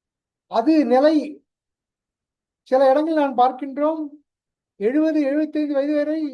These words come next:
வேலை பயின்று-, பண்ணி கொண்டிருக்கின்றார். ஏனென்றால், என்ன பண்ண வேண்டும் என்று தெரியவில்லை. ஆனால், இந்த மனித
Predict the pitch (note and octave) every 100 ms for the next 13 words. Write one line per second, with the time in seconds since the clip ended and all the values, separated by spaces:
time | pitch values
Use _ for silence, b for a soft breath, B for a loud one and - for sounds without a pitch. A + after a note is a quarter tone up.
0 | - _ G3+ B3 C#4 C#4 B3+ B3+ B3+ A#3
1 | B3 A#3+ A#3 B3 A3+ B3 A#3+ B3 C4+ B3
2 | B3+ C#4+ B3+ B3+ C4 B3+ B3 A3 G3+ A3
3 | A3+ G3+ F3 E3 _ _ _ _ _ _
4 | _ _ _ _ _ _ _ _ A3 D4+
5 | F4 D4 C#4 F#3+ G3 B3 E4